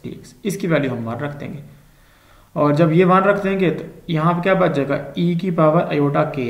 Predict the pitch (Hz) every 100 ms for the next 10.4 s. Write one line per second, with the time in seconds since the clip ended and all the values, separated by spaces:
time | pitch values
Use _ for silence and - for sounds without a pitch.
0 | 113 - - 143 123 - - - - -
1 | _ _ _ - 139 147 135 - 131 117
2 | 113 113 - - 190 - - 135 131 139
3 | 139 131 131 123 123 120 - - - 135
4 | 135 131 - - - - - - _ _
5 | _ _ _ _ _ _ _ _ _ _
6 | _ _ _ _ _ _ _ - - -
7 | - _ _ _ _ _ - - _ 165
8 | 143 143 190 190 185 190 160 160 165 156
9 | 160 - - 175 190 143 123 - 120 123
10 | 120 120 120